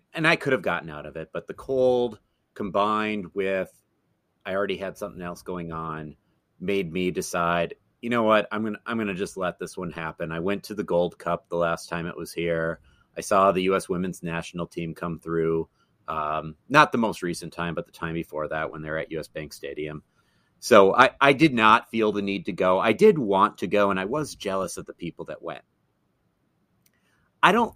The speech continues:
think it was a good idea to have the game in Saint Paul in February, but I also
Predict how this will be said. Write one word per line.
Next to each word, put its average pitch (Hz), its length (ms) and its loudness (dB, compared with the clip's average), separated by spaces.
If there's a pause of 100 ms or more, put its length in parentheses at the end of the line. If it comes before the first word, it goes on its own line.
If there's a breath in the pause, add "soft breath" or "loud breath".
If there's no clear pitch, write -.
think 139 200 0
it 139 80 -4
was 131 140 -4
a 123 60 -4
good 113 220 -2
idea 104 420 0
to 98 80 -2
have 95 180 -4
the 95 80 -6
game 92 300 -4
in 87 120 -6
Saint 95 420 -8
Paul 90 640 0
in 85 160 -10
February, 92 680 -2 (680)
but 180 100 6
I 196 120 6
also 190 680 0